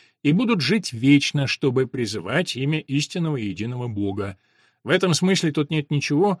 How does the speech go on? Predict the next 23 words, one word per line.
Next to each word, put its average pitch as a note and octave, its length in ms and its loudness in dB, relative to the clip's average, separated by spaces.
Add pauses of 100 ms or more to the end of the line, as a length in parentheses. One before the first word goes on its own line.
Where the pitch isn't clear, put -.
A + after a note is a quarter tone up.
(160)
что - 240 0
не F3+ 160 4
согласовалось D#3 880 0
бы C#3+ 140 0
с - 100 -2
остальной B2+ 400 -6
частью C3+ 380 -4
Священного D3 520 -2
Писания, B2+ 540 -2 (240)
и E3 80 2
в C#3+ 60 0
чём F#3 260 4
виден F3+ 460 2
был F3+ 180 6
бы E3 200 2
хоть C#3+ 300 -2
слабый F3 680 0
отсвет C3+ 480 -2
огня F#2 320 -8
чистилища. - 720 -12 (1700)
В - 80 -20
каком A3+ 320 0
смысле E3 680 2